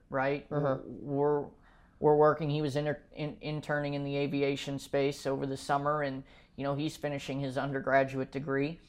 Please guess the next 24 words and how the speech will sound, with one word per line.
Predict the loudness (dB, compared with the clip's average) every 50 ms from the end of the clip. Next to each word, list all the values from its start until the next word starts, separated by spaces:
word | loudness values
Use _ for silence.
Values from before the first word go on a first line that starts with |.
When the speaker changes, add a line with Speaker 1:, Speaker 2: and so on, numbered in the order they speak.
| -20 -20 -20 -20 _ _ _ -4
Speaker 1:
And, | -2 -2 0 0 0 0 0 -2 -2 -6 -8 -12 -18 _ _ -20 -20 -20 -20 -10
you | -4 0 4
know, | 4 4 4
s-, | 2 -2 -8 -6
even | -4 -2 -2 0 -2 -2
people | 0 0 -2 0 0 0
will | 2 0 0 0
say | 0 2 2 4
about | 4 6 6 6 6 4
him, | 2 0 0 0 0 -2 -2 -4 -6 -10 _ _ _ _ -8
you | -4 0
know, | 4 6 6 6 6 4 2 -4 -12 -20 -20 -20 -20 -20 -20 -20 -20 -20 -20 -20 -20 -20 _ _ -20 _ _ -20 -20 -20 -20 -20 -20 -18 -12
they're | 0 6 8 8 8 8 6
disg-, | 2 0 -2 -2 -6 -8 -8 -8 -6 2 4
they're, | 6 6 6
they're, | 8 8 8 10 10 8 8 6 2 -4 -16 -20 -20 -20 -20 -20 -20 -20 -20 -20 -12 -2
his | 2 4 4 4 4
ambition | 2 2 0 0 2 4 4 4 4 4 0 -2 -2 -2 -4 -6 -8 -6
is | -4 -4 -4 -2
sometimes | -2 -2 -2 -2 -2 -2 0 0 0 0 0 -2 -4 -6 -10 -12 -18 -20 -20 -20 -20 _ _ _ _ _ _ _ -20 -20 _ _ -4
comes | -2 0 0 0 0
across | -4 -2 2 4 6 8 8 8 6 4 -2
as | -8 -6 -6
aggression. | -6 -4 -2 0 0 0 -2 -4 -10 -12 -12